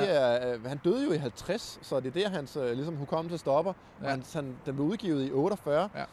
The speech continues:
Speaker 2: Så det er anden verdenskrig og krigscensur og, øh, og den slags ting. Det er det, der er hans udgangspunkt. Men jeg synes, det, det er fandme godt set. Eller også så har politikerne bare taget den, og så brugt den som manual, og så er det sådan en selvopfyldende profeti. Og det tror jeg ikke, de har. Men han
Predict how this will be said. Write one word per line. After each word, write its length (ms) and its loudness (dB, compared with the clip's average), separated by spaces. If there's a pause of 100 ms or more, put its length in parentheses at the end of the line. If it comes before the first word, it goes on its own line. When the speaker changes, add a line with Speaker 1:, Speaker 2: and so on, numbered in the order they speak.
(140)
Speaker 2:
Så 120 -6
det 200 4
er 60 8
anden 220 2
verdenskrig 560 0
og 100 0
krigscensur 880 -2
og, 500 2
øh, 140 -2
og 80 -4
den 140 -2
slags 240 -4
ting. 200 -6 (240)
Det 60 -2
er 100 -8
det, 120 4
der 60 4
er 40 4
hans 220 0
udgangspunkt. 560 -2
Men 60 -4
jeg 80 -2
synes, 120 -4
det, 140 -2 (220)
det 80 4
er 60 0 (300)
fandme 200 0
godt 180 2
set. 320 -4 (320)
Eller 300 6 (420)
også 300 4
så 140 0
har 160 4
politikerne 440 0
bare 220 4
taget 280 2
den, 80 -4
og 60 -4
så 100 -4
brugt 240 -2
den 80 -12
som 120 -6
manual, 460 -2
og 80 -6
så 100 -4
er 160 2
det 80 -8
sådan 160 -10
en 60 -8
selvopfyldende 840 -6
profeti. 500 -8 (380)
Og 60 -16
det 80 -8
tror 220 -4
jeg 140 2
ikke, 240 -2
de 80 -4
har. 220 -2
Men 200 -6 (320)
han 160 -2